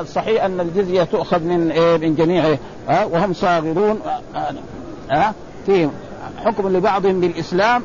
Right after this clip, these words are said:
ولبعضهم بالقتل. فحكم، يعني، بعض، بعض اليهود أسلموا، آه، آه، عبد الله بن سلام هذا أسلم وكان مسلما حقيا، نعم، وغير ذلك من المسلمين، ولكن البعض، نعم، كان عليهم، إيه، آه، القتل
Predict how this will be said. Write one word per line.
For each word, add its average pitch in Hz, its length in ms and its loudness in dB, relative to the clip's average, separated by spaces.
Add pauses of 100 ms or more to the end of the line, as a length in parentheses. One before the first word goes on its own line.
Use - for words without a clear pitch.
ولبعضهم 185 680 2
بالقتل. 160 360 -2 (160)
فحكم، 190 420 0 (320)
يعني، 170 220 2
بعض، 220 220 2 (260)
بعض 220 200 2
اليهود 214 460 4
أسلموا، 214 400 0 (640)
آه، 202 280 2 (580)
آه، 254 220 0
عبد 170 180 0
الله 220 220 4
بن 185 140 -2
سلام 180 440 2 (540)
هذا 214 300 2
أسلم 226 260 0
وكان 202 340 2
مسلما 214 460 -2 (520)
حقيا، 190 280 4 (380)
نعم، 160 320 2
وغير 214 380 2
ذلك 185 280 2
من 180 60 -2
المسلمين، 160 360 -2
ولكن 220 380 2
البعض، 226 400 0 (320)
نعم، 175 380 2
كان 196 160 2
عليهم، 180 380 2
إيه، 165 320 2 (260)
آه، 170 200 4 (100)
القتل 247 580 0